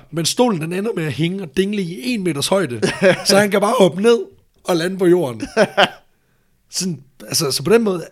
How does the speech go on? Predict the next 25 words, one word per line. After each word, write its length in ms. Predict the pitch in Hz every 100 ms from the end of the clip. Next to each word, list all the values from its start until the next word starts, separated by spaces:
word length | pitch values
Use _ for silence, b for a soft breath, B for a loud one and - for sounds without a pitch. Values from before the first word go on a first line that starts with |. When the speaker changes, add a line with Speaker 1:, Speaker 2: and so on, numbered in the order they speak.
| -
Speaker 1:
ja, 100 | 113
det 100 | 117
er 40 | 139
jo, 80 | 175
det 100 | 180
er 40 |
jo 60 | 190
super 220 | 196 139
smooth, 300 | 127 147 156
bortset 240 | 156 151 151
fra, 80 |
at 40 | 143
han 40 | 131
lige 160 | 151
fjerner 280 | - 151 156
strømmen 340 | - 156 131
fra, 260 | 110 123 110
fra 180 | 107 139
kvarteret 360 | 120 135 151
i 40 | 113
cirka 160 | 151 131
tyve 220 | 131 143
minutter. 240 | 131 117 120 b b b b -
Speaker 2:
Ja, 100 | 120
ja. 160 | 113